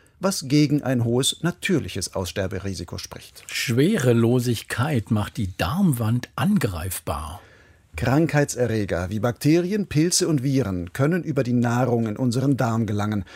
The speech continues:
Speaker 1: Dort sorgt allerdings normalerweise eine dicht gepackte Schicht von Epithelzellen in der Darmschleimhaut dafür, dass die Mikroben nicht weiter in den Körper vordringen können.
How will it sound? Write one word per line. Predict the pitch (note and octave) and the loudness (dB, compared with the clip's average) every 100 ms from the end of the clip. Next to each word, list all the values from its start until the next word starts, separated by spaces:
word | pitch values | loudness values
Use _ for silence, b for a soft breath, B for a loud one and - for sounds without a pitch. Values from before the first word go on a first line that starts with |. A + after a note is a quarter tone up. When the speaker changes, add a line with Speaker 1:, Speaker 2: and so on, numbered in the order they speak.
| B B | B B
Speaker 1:
Dort | - C#3 F#3 | 0 2 2
sorgt | E3 C#3 - | 2 2 2
allerdings | D3+ D3+ D3+ | 2 2 2
normalerweise | D3 C3+ C#3 C3+ B2 C#3+ D3+ | 2 4 4 4 4 2 2
eine | E3 D#3 D3 | 2 0 2
dicht | D3+ - | 0 -2
gepackte | - D3+ D3+ - | -4 -2 -2 0
Schicht | D#3+ D#3+ - | 0 0 0
von | D3+ D3 | -2 -2
Epithelzellen | D#3 D#3 - F#3+ G3+ - B2+ B2 | -2 -6 -4 -2 -2 0 2 2
in | C3+ | 2
der | D3+ | 2
Darmschleimhaut | D#3+ D#3 D#3 - A2+ G#2+ A2+ - | 2 2 2 0 0 2 -2 2
dafür, | A#2+ - D#3 D#3 B B B | 0 2 0 0 B B B
dass | - D#3+ | -2 0
die | G#3+ | 2
Mikroben | F#3+ - E3 F3+ E3+ | 2 4 2 4 4
nicht | E3 - - | 4 0 -2
weiter | A#2+ A#2+ C#3 | 0 0 2
in | C#3+ | 0
den | E3+ | 2
Körper | C3 B2 D#3+ | 0 2 0
vordringen | - D#3 B2 A#2 G2+ F2+ | 2 2 2 -2 -2 -2
können. | F#2+ D#2 | -6 -6